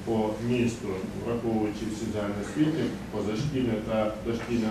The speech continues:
навчальні заклади, використано двадцять один мільйон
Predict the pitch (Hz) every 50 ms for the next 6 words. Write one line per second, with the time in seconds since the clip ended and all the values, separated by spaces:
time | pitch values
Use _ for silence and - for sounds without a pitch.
0 | 107 107 107 107 110 107 107 107 107 104 123 131 139 139 - 139 131 131 135 139
1 | - - - - - - - - - - - 110 135 151 - 131 127 127 123 123
2 | 123 123 123 123 120 120 120 - 110 123 131 135 131 - 117 113 123 117 120 123
3 | 123 117 113 110 113 113 117 127 139 143 147